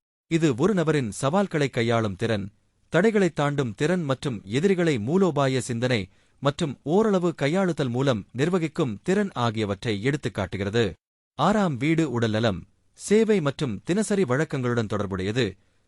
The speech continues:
மேலும் இங்கு ராகுவின் செல்வாக்கு நேர்மறை மற்றும் எதிர்மறை என பல்வேறு வழிகளில் வெளிப்படும். ஆறாம் வீட்டில் உள்ள ராகு, ஒரு நபரை மோதல்களை கையாள்வதிலும், போட்டிகள் அல்லது தகராறுகளில் வெற்றி பெறுவதிலும்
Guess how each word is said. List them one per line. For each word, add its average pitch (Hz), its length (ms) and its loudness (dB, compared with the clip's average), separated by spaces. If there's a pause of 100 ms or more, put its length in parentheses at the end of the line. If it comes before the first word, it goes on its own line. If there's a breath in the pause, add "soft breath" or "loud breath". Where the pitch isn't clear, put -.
மேலும் 202 440 4
இங்கு 151 300 0 (140)
ராகுவின் 170 500 0
செல்வாக்கு 127 520 -2
நேர்மறை 120 400 0 (280)
மற்றும் 127 260 -2 (120)
எதிர்மறை 165 480 0
என 127 160 0 (240)
பல்வேறு 185 420 2
வழிகளில் 113 460 0
வெளிப்படும். 104 460 0 (480)
ஆறாம் 190 380 2
வீட்டில் 135 320 0
உள்ள 110 220 0
ராகு, 117 400 -2 (420)
ஒரு 214 140 4
நபரை 160 280 2 (100)
மோதல்களை 151 540 0
கையாள்வதிலும், 113 680 0 (400)
போட்டிகள் 185 460 2 (100)
அல்லது 127 340 0
தகராறுகளில் 147 760 0
வெற்றி 143 360 -2
பெறுவதிலும் 113 500 0